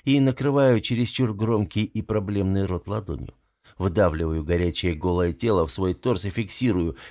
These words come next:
кожа к коже, чтобы она шевельнуться не могла. Это опасно для жизни, прежде всего моей. «Тише ты, соседи спят!» Утыкаюсь носом в шелковистые, пропитанные запахом арома свечей волосы.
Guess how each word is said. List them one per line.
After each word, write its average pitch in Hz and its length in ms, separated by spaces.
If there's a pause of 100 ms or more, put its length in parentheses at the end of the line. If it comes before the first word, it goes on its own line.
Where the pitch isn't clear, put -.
(140)
кожа 127 360
к - 220
коже, 78 440 (280)
чтобы 85 380
она 92 260
шевельнуться 104 720
не 76 100
могла. 64 380 (400)
Это - 260
опасно - 480
для 147 200
жизни, 92 440 (160)
прежде 98 520
всего 95 400
моей. 87 480 (720)
«Тише 85 540
ты, 98 280
соседи 104 680
спят!» 95 500 (480)
Утыкаюсь 139 580
носом 131 340
в - 60
шелковистые, 123 720
пропитанные 117 600
запахом 110 600
арома 110 320
свечей 110 380
волосы. 92 500